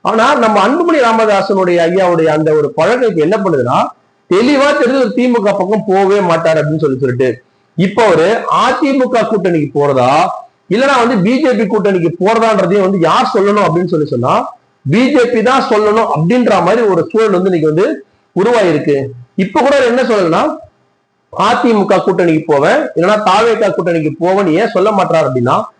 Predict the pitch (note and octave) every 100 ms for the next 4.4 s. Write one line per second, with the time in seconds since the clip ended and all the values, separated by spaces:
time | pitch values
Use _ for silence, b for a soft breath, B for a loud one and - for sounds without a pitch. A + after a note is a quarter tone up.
0 | _ _ D#3+ A3+ A3+ B3 A3 C4 G#3 A3+
1 | F#3+ B3 A#3+ G3+ F#3+ G#3 G3+ F#3 G3+ F4+
2 | - - _ _ G#3+ C4 B3+ B3+ A#3 G#3+
3 | G3+ G3+ C4 - E3+ G#3+ B3 A#3 F3+ E3+
4 | E3 D3 D#3 C4+